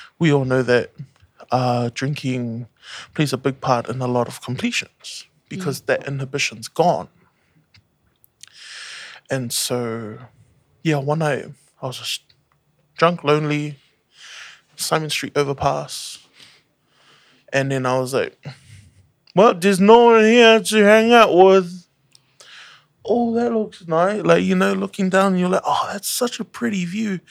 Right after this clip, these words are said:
Speaker 1: I was like, "What if I just,"
Speaker 2: Mm.
Speaker 1: you know?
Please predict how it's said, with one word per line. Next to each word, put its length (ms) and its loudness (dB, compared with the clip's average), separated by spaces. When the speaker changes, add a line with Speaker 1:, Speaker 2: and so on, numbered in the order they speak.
Speaker 1:
I 40 -20
was 120 -14
like, 120 -16
"What 240 -16
if 160 -18
I 180 -16
just," 560 -14
Speaker 2:
Mm. 260 -10
Speaker 1:
you 160 -6
know? 320 -12